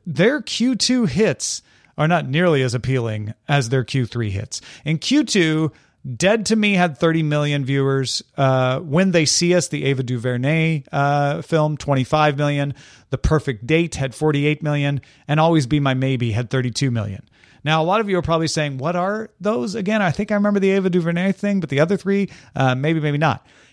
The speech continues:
Here's what's coming up a coming quarter. Stranger Things season three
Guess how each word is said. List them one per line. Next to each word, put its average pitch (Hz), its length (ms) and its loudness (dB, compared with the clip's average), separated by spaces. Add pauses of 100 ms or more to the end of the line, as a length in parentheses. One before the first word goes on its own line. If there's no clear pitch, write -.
Here's 285 260 0
what's 277 140 -2
coming 220 340 2
up 196 300 0
a 127 40 -10
coming 180 340 0
quarter. 113 420 -4
Stranger 240 400 2
Things 214 300 0
season 175 400 2
three 135 440 0